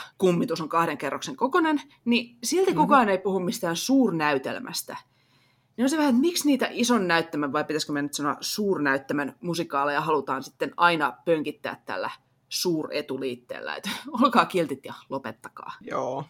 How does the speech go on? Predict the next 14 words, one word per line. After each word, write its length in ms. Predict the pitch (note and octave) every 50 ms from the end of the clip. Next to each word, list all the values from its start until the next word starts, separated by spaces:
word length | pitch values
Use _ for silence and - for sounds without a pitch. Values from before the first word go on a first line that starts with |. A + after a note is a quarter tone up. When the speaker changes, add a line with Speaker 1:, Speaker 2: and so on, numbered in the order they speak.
| _ -
Speaker 1:
Et 200 | - _ - _ _ _
tavallaan 440 | - D4 D#4 F#4+ F#4+ E4 C4 A3+ G#3
mä 120 | G3+ F#3 -
ymmärrän 460 | F3 F#3+ F#3+ F#3 F3 D#3+ D#3 C#3 C#3+
kyllä 240 | - D#3+ C#3+ C#3 D3+
sen, 320 | - F#3+ A3 B3+ - -
että 380 | - F3+ - - F#3 D#3+ - - -
musikaaliin 580 | F#3 G3 G3 C4+ C4 - B3 G#3+ F#3+ F3 D#3+
halutaan 400 | E3 E3 D#3+ D#3 D#3 E3+ D#3 D3+
liittää 540 | E3+ G3+ A3+ A3 - - D#3+ A#2+ G2+ - - _
mielikuva 480 | E3 F3+ G3+ A3 G3+ F3 - C#3 C3+ C3
tällaista 380 | - B2 A#2 D3 D3+ - - _
isosta 380 | F#3+ F#3 G#3+ B3+ - - - D#3
ja 60 | F#2